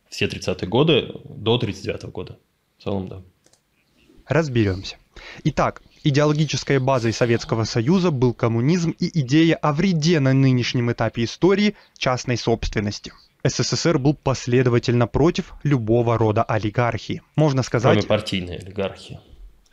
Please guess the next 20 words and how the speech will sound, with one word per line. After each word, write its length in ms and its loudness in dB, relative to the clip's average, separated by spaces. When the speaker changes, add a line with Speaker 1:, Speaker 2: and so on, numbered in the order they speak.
Speaker 1:
Это 160 -2
интересно. 400 2
Есть 640 0
книжка 300 2
Олега 200 2
Хлевнюка, 640 0
э, 920 0
«Сталин 380 0
хозяин», 560 0
она 160 -10
называется. 500 -6
Э, 480 2
есть 240 2
еще 180 2
ряд 180 0
исследователей, 500 -2
которые 260 2
в 60 -6
целом, 360 2
э, 140 -4